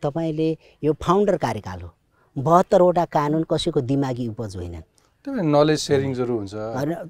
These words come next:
Speaker 1: तपाईँले भने नलेज सेयरिङ हाम्रो बेला बेलामा गर्न, केन्द्रसँग पनि गर्नको निम्ति परिषद छ।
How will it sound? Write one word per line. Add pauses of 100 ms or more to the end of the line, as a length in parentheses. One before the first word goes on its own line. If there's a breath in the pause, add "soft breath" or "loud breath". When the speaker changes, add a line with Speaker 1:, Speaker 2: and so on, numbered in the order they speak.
Speaker 1:
तपाईँले
भने
नलेज
सेयरिङ
हाम्रो
बेला
बेलामा
गर्न,
केन्द्रसँग
पनि
गर्नको
निम्ति
परिषद
छ।